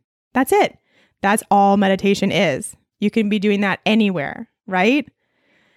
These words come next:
Now, of course, there are different forms of meditation. We're gonna go through some of these, and I'll kinda tell you which ones they're good for and kinda how to progress into this, I guess.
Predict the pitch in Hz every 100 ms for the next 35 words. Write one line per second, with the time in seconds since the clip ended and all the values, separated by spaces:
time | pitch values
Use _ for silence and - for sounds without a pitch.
0 | _ _ _ _ 254 269 254 208 - 262
1 | 226 247 - 247 220 226 233 240 - -
2 | 220 220 220 220 202 190 196 196 175 202
3 | 202 214 208 208 202 202 196 220 208 -
4 | 196 190 180 180 190 170 190 214 - 190
5 | 185 190 - 226 214 - 190 190 185 185
6 | 185 180 - 170 175 175 175 - 208 208
7 | - 202 202 202 202 160 _ _ _ -
8 | _ - 196 185 175 165 165 - _ _
9 | - 185 175 190 180 185 - 185 196 180
10 | 190 180 190 185 185 196 202 202 220 208
11 | 214 220 247 -